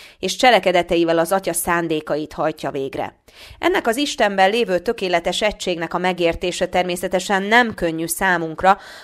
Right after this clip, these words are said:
ahogyan az apostolok sem értették meg pontosan mesterük szavait. Valami konkrétabbat, megtapasztalhatóbbat szeretnének.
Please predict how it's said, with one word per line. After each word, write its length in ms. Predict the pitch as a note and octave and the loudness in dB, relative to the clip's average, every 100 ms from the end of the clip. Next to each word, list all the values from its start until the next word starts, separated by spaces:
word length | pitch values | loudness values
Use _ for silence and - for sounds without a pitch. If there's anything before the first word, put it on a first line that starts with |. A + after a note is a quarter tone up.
| - | 0
ahogyan 340 | A#3 B3 B3+ | 4 4 4
az 140 | C4+ B3+ | 2 4
apostolok 560 | E4 D#4+ E3+ - D#3 D#3 | 4 4 0 2 0 0
sem 220 | - D#3+ | -4 -4
értették 580 | D3+ - D3+ - D#3+ D#3+ | -4 -4 -6 -4 -4 -4
meg 160 | D#3+ | -6
pontosan 540 | - F#3 F#3 D#3+ E3 D3+ | 0 -2 -2 -6 -4 -4
mesterük 540 | D3+ D#3 E3 D3+ D3+ | -6 -6 -4 -6 -6
szavait. 560 | - D3+ D3 D3 - - - - _ | -2 0 0 -2 -6 -18 -20 -20 _
Valami 300 | - F3 F3+ | 4 4 4
konkrétabbat, 1000 | - A3+ B3 G#3+ F3+ E3+ E3 D#3 D3 - | 4 4 6 4 2 4 4 4 0 2
megtapasztalhatóbbat 1300 | F#3+ A3 A#3+ A3 G#3 F#3 G3+ F#3 F3 F3 E3+ D#3 D#3 | 0 2 4 6 6 4 2 2 0 -6 -6 -4 -6
szeretnének. 760 | - E3 D3+ D3+ D3+ C#3+ G2 | -6 -6 -6 -8 -16 -14 -18